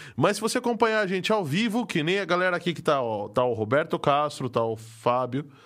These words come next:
tá o, é, tá o Roberto Bittencourt, tá a Dea, tá o Maneco Zago. Aliás, e o Wolf também tá aqui. O, é,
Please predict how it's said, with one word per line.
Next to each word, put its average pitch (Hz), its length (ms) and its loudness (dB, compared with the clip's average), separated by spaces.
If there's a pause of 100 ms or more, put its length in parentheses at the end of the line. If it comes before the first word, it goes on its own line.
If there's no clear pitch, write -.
(960)
tá 123 280 2
o, 117 960 -6 (720)
é, 110 760 -4 (380)
tá 131 160 2
o 127 140 -2
Roberto 123 480 0
Bittencourt, 190 1080 2
tá 165 220 4
a 139 60 -2
Dea, 175 440 2
tá 175 160 2
o 180 60 2
Maneco 175 420 0
Zago. 151 520 0
Aliás, 165 540 2 (240)
e - 80 -2
o 269 80 2
Wolf 226 360 2
também 180 240 2
tá 180 100 0
aqui. 220 300 -2 (600)
O, 147 680 0 (3000)
é, 143 340 0